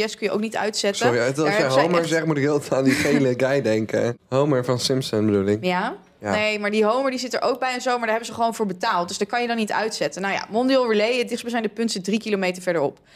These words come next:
Speaker 1: Het is altijd een beetje fucked up. Het is bij een tankstation. Dan denk ik al, hebben mensen in het tankstation echt tijd om dat soort pakketten aan te nemen? Hebben ze daar tijd voor? Want iedereen tankt de hele dag door.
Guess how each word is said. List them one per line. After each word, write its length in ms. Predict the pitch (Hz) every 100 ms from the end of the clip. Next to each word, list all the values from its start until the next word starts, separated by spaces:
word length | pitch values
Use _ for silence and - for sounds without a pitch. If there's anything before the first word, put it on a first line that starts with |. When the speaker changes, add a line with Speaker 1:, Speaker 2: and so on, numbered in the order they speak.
| - - -
Speaker 1:
Het 140 | - 220
is 120 | 269
altijd 280 | 302 311 294
een 80 | 254
beetje 260 | 254 247
fucked 320 | - 214 208
up. 220 | 156 190 -
Het 120 | 208
is 120 | 247
bij 140 | 247
een 80 | 226
tankstation. 680 | 208 214 214 233 233 240 247 - -
Dan 140 | 185
denk 240 | 180 185 208
ik 120 | 208
al, 200 | 185 196
hebben 240 | 196 202 196
mensen 240 | 190 190
in 60 | 185
het 100 | 180
tankstation 400 | 170 175 185 175
echt 260 | 185 -
tijd 320 | 175 165 214
om 100 | -
dat 140 | 185 185
soort 140 | 180
pakketten 360 | 180 - 180 -
aan 200 | 202 214
te 80 | 220
nemen? 340 | 208 220 240
Hebben 180 | 240 320
ze 60 | 277
daar 240 | 254 254
tijd 320 | 240 254 262
voor? 260 | - 330 339
Want 140 | 214
iedereen 360 | - 233 190 180
tankt 220 | 185 190
de 60 | 180
hele 180 | 180 170
dag 160 | 160
door. 340 | - 170 208